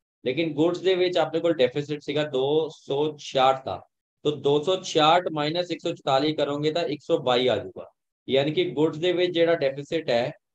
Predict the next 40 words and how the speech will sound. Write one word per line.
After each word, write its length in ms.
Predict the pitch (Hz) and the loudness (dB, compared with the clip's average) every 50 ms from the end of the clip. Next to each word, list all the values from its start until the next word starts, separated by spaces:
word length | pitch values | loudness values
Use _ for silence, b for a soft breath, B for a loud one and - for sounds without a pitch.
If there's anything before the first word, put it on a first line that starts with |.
| _ _ _ _ _ _ _ - | _ _ _ _ _ _ _ -8
ठीक 140 | 131 131 143 | -8 -4 0
है, 280 | 180 190 185 - - 139 | 2 2 2 2 -2 -2
and 240 | 143 147 151 151 139 | -2 -2 -2 -4 -2
सरप्लस 520 | 143 147 135 127 139 165 170 170 170 165 | 0 -2 -2 0 0 0 0 0 2 0
हैगा 200 | 156 151 156 151 | 0 2 2 0
अपने 220 | 143 - 151 147 | 0 -2 -6 0
कोले 260 | 147 147 151 165 196 196 | 2 4 4 4 2 -2
सर्विसेज 600 | - - - 135 127 120 123 120 127 120 110 101 | -4 -2 0 0 0 0 -2 -6 -6 -6 -4 -4
दे 120 | 107 104 | -4 -4
विच। 320 | 98 92 92 - - - _ _ _ _ _ _ _ - | -4 -6 -8 -12 -20 -20 _ _ _ _ _ _ _ 0
तो 60 | 131 | 0
अगर 240 | 135 139 147 160 156 | 2 2 2 2 2
इंडिया 300 | 156 151 147 160 160 160 | 2 0 2 2 2 2
दे 100 | 165 170 | 2 0
फॉरेन 460 | - 139 139 135 139 147 156 160 151 | 0 2 2 2 2 2 -2 -6 -8
पॉलिसी 480 | 135 135 131 131 135 131 131 151 156 151 | -6 -4 -2 -2 -2 -4 -4 -4 -4 -4
नू 140 | 151 151 147 | -4 -6 -6
तुसी 320 | 143 147 143 156 156 151 143 | -6 -6 -4 -4 -6 -4 -4
फॉरेन 220 | 131 123 127 131 | -2 -2 -2 -2
ट्रेड 220 | 135 135 143 143 151 | -4 -4 -4 -4 -4
नू 80 | 156 | -2
देखो, 520 | 131 117 117 - - 135 127 120 - - _ _ _ - | -2 -4 -4 -2 -2 -2 -2 -2 -4 -8 _ _ _ -14
तो 60 | 147 | -14
सर्विसेज 600 | 143 - 143 139 139 143 151 151 - 180 185 180 | -6 0 0 2 2 0 -4 -6 -4 -4 -2 -2
दे 80 | 175 180 | -2 -4
विच 200 | 175 175 175 175 | -4 -4 -2 -2
हमेशा 280 | 151 147 151 147 180 170 | -2 -2 -2 -2 -2 -2
आपां 180 | 170 170 160 | -2 -4 -4
पॉजिटिव 420 | 147 143 127 123 127 127 135 139 131 | 0 0 0 0 0 -2 -4 -6 -6
हुंदे 260 | 120 113 101 98 92 | -6 -10 -10 -10 -14
हैं, 140 | 90 87 _ _ _ _ _ _ _ _ _ - 127 | -16 -18 _ _ _ _ _ _ _ _ _ -6 -4
and 160 | 135 135 135 | -4 -4 -2
ट्रेड 280 | 143 156 165 175 175 | 0 2 2 2 2
दे 100 | 175 180 | 0 -2
विच 180 | 175 175 170 175 | -2 -2 0 0
आपां 240 | 160 151 170 170 165 | 0 0 2 0 0
हमेशा 260 | 151 151 151 180 175 | 0 -2 -4 -2 -2
नेगेटिव 460 | 160 135 123 120 120 - 147 135 123 | 0 -2 -2 -2 -2 -4 -2 -4 -4
हुंदे 160 | 107 98 95 | -6 -10 -12
हैं। 140 | 87 85 - | -16 -18 -20